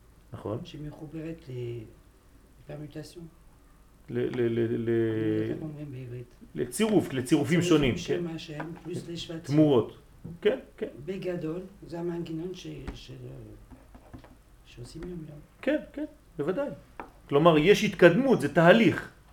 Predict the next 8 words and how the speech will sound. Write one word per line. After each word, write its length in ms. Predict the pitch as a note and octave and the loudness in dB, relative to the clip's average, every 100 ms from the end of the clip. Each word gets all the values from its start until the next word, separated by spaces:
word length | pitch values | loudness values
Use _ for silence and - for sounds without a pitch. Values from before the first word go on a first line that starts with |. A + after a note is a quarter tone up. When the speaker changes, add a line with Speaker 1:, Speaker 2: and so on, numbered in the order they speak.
| _ _ _ | _ _ _
Speaker 1:
זה 140 | C3 B2+ | -8 6
תהליך 320 | D#3+ G#3+ A3+ | 6 8 4
אחד 280 | F#3 F#3+ D#3 | 6 8 10
גדול, 440 | C#3+ A#2 A#2 E3+ | 8 10 8 6
שאורכו 1600 | - - F#3+ D#3 C#3 - - _ - - - F#3 F3 - G3 E3 A#2+ | 2 8 8 8 4 -6 -20 _ -20 -10 8 10 12 12 12 12 10
שש 280 | F#3 F3 | 6 6
אלף 260 | - C#3 B2 | 6 4 4
שנה. 340 | - G#2 B2 | 0 0 0